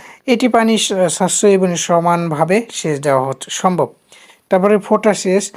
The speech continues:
শাকসবজির ক্ষেতে আমি ফোঁটা সেচ পদ্ধতি লক্ষ্য করেছি। এটি খুব কার্যকর, কারণ এতে পানির গাছের মূলের কাছে সরাসরি পৌঁছে যায় এবং কি অপচয় কম হয়, অপচয় কম হয়। এবার চার নম্বর আছে কি নলকূপ সেচ।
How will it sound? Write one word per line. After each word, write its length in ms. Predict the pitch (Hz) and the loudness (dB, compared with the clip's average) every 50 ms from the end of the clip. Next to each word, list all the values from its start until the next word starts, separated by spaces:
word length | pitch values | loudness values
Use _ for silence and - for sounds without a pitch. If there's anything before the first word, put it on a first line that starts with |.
| - - - - _ _ _ _ _ | -20 -20 -20 -20 _ _ _ _ _
শাকসবজির 640 | - - - 214 208 202 208 - 262 233 226 254 247 | -12 -4 -2 0 0 0 0 -2 -2 0 0 0 -2
ক্ষেতে 420 | - - 233 208 220 - 170 160 156 | 0 0 0 0 2 2 2 2 2
আমি 180 | 160 165 160 | 2 0 -2
ফোঁটা 320 | 156 - 180 175 - 190 175 | -2 0 -2 0 0 0 -2
সেচ 240 | - - 185 175 | -2 -4 -4 -4
পদ্ধতি 340 | - - 180 175 175 165 170 | -6 -6 -6 -4 -4 -4 -4
লক্ষ্য 360 | 160 156 151 151 - - 180 | -2 0 0 -2 -2 -4 -6
করেছি। 360 | 160 165 165 165 156 - 254 269 302 - _ _ _ | -4 -4 -4 -4 -2 -2 -2 -2 -4 -6 _ _ _
এটি 140 | 233 175 185 | -6 -4 -4
খুব 340 | 185 - - - 220 220 220 - | -6 -4 0 0 0 0 2 2
কার্যকর, 460 | - 185 180 160 180 180 - 185 175 | 0 0 2 2 -2 2 2 2 0
কারণ 300 | 175 - 175 156 160 165 | 2 0 0 0 0 -2
এতে 300 | 160 156 - 180 196 226 226 - - - - _ _ - | -2 -2 0 0 0 0 0 -4 -10 -20 -20 _ _ 0
পানির 500 | 180 180 180 185 196 220 233 285 370 466 466 494 311 196 | 2 2 2 2 2 0 0 -2 -6 -10 -10 -8 -2 0
গাছের 500 | 180 170 165 165 - 196 175 170 175 202 - - _ _ _ | 0 0 0 0 -2 -2 0 0 0 -4 -6 -8 _ _ _
মূলের 360 | 196 175 170 180 196 214 214 214 | -2 0 0 4 4 4 4 4
কাছে 280 | - 208 190 - 208 | 2 0 -2 -2 -4
সরাসরি 440 | - - - 180 180 170 156 175 165 | -8 -2 0 0 2 2 0 -4 -6
পৌঁছে 340 | 156 - 165 160 - - 185 | -6 -6 -6 -4 -4 -4 -4
যায় 140 | 175 175 160 | -2 -2 -4
এবং 100 | 156 156 156 | -4 -6 -6
কি 60 | 160 | -4
অপচয় 400 | 151 147 147 165 165 160 - 185 | -4 -2 -2 -2 -2 -2 -2 -2
কম 260 | 180 - 156 143 135 120 | -2 0 -2 -2 -2 -2
হয়, 200 | - 143 127 117 - _ _ _ - _ _ _ _ _ _ - | -6 -8 -8 -8 -10 _ _ _ -20 _ _ _ _ _ _ 0
অপচয় 420 | 269 202 185 190 214 190 214 185 | 2 2 2 2 2 2 2 0
কম 280 | 160 - 160 143 139 131 | 2 2 0 0 0 -2
হয়। 140 | 139 151 | -2 -2
এবার 300 | 170 185 185 190 202 226 214 220 - _ | 0 0 0 2 2 2 0 0 -4 _
চার 160 | - 214 208 | 0 2 2
নম্বর 240 | 214 240 240 233 240 | 4 2 4 4 4
আছে 280 | 220 190 - - 180 160 | 4 2 2 -2 -4 -2
কি 140 | - 185 | -2 -2
নলকূপ 480 | 175 165 165 165 170 175 165 - 180 151 | -2 0 2 2 2 2 0 -4 -6 -6
সেচ। 360 | - - - 156 185 196 - | -6 -4 -2 0 0 -2 -2